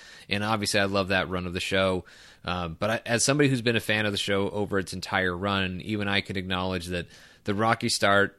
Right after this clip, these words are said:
you know, didn't really do it any favors, and it just had a hard time finding its, its footing. It re-, I, I think what you could see if going back and, and thinking about some of those season one episodes and even remembering some of our conversations at the time,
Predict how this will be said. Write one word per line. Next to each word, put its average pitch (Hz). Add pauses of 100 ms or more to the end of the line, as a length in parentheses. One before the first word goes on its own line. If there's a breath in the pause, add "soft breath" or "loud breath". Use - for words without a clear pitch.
you 101
know, 98
didn't 101
really 101
do 98
it 98
any 92
favors, 110 (300 loud breath)
and 123
it 123
just 139
had 139
a 127
hard 123
time 117
finding 104
its, -
its -
footing. 98 (400 loud breath)
It 120
re-, 117 (260)
I, 110
I 120
think 131
what 123
you 123
could 113
see 131
if 98 (180)
going 139
back 127
and, 104
and 101 (280)
thinking 123
about 107
some 107
of 98
those 101
season 104
one 98
episodes 98
and 101
even 113
remembering 104
some 104
of 90
our 98
conversations 107
at 104
the -
time, 98